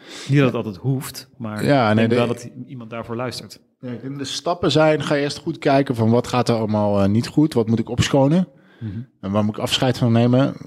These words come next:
Speaker 2: Wat moet ik niet meer doen wat gewoon niet goed werkt of niet goed genoeg? En wat werkt er wel goed? Hoe kan ik dat vaker doen? Hoe kan ik dat automatiseren? Hoe kan ik dat optimaliseren? Want ik denk dat dat ook heel belangrijk is. We zijn nu, we zijn nu echt altijd splittesten aan het draaien, weet je wel. Op de sales page, een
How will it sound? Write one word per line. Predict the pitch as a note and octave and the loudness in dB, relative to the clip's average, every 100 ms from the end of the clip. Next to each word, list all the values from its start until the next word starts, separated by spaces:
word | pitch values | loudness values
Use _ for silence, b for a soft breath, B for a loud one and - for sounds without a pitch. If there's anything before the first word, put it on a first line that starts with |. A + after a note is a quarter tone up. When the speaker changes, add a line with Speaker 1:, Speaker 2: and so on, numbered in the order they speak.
| G2+ | -8
Speaker 2:
Wat | G2+ | -6
moet | G#2+ G2+ | -4 -6
ik | G2 | 0
niet | A2+ A2+ | -2 0
meer | A2+ G2+ | -2 2
doen | A2 G2+ | 2 4
wat | G2+ F#2+ - | 0 -2 -4
gewoon | G2+ F#2+ | 0 2
niet | A2 | 0
goed | - G#2 | 2 2
werkt | F2+ G2+ D3 - | 4 2 2 -2
of | |
niet | A2 G#2 | -4 0
goed | B2+ - | -2 -2
genoeg? | A#2+ D3+ - | 2 2 0
En | - | -4
wat | G2+ G#2+ | -2 0
werkt | G#2 G2 | 0 0
er | G2+ | 0
wel | G2+ | 0
goed? | G2+ G2+ | 0 -4
Hoe | G2+ F#2 | -6 -4
kan | G#2 | -4
ik | F#2 | -2
dat | F#2 | -2
vaker | G#2+ A#2 C3+ | 0 0 2
doen? | B2+ D#3 F3+ B B B B B | 2 2 0 B B B B B
Hoe | G#2+ | 0
kan | G2+ A#2 | 2 0
ik | G#2+ | 0
dat | A2 | -2
automatiseren? | G#2 G#2+ G2+ G2+ G2 A2 A#2 A#2 D3+ - b b b b | -2 -2 0 -2 -2 2 2 4 0 -2 b b b b
Hoe | G#2 A2+ | 0 2
kan | A#2 | 2
ik | G2 | 0
dat | G#2+ | -2
optimaliseren? | - C3 C3+ B2+ B2 A2 C3 C#3+ F#3+ - - | -2 -2 0 2 2 4 4 4 2 -2 -14
Want | A#2+ G#2 F#2+ | -6 -6 -2
ik | |
denk | G2+ G2+ | 0 0
dat | G2+ | 2
dat | G2 E2+ | 0 0
ook | A2+ G2+ | -2 2
heel | G2+ A2 | 4 4
belangrijk | G2 F#2 F2+ F2 | 4 0 -2 -6
is. | F2+ | -8
We | F2+ | -6
zijn | F2 F#2+ G2 | 0 0 2
nu, | G#2 G#2+ G2+ | 2 0 0
we | G2+ | 0
zijn | G#2+ G#2+ | 2 4
nu | A2+ | 2
echt | G2+ G#2+ | 2 -4
altijd | - B2 A2+ F#2+ | 0 0 2 -2
splittesten | - B2+ A#2 F2+ - F2+ | 0 0 2 -2 -2 -2
aan | |
het | F2 | -2
draaien, | E2+ D#2+ F2 | -4 -4 -6
weet | F#2+ | -2
je | F2+ | 0
wel. | F#2+ | 0
Op | - | 0
de | |
sales | G2 A#2 G2+ - | 0 2 2 0
page, | F#2 | -2
een | F2+ | -2